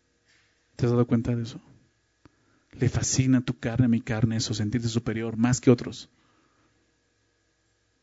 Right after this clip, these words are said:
Pero ese no es el reino de los cielos, sino todo lo contrario. Sentirse superior como para menospreciar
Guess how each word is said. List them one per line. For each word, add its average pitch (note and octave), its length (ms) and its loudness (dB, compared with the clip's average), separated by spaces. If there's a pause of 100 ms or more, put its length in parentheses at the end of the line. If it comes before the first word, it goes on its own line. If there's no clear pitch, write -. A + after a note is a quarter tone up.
(840)
Pero A#2 140 4
ese A#2 120 2
no B2 60 8
es A2 80 2
el A2+ 60 0
reino A2 220 0
de G#2 60 0
los F#2+ 140 -4
cielos, - 460 -10 (580)
sino A#2 200 0
todo A2 160 0
lo G#2+ 100 -2
contrario. G#2+ 500 -14 (3250)
Sentirse B2+ 380 -4
superior C3 420 6
como B2 240 4
para G#2+ 260 -2 (260)
menospreciar A#2+ 720 4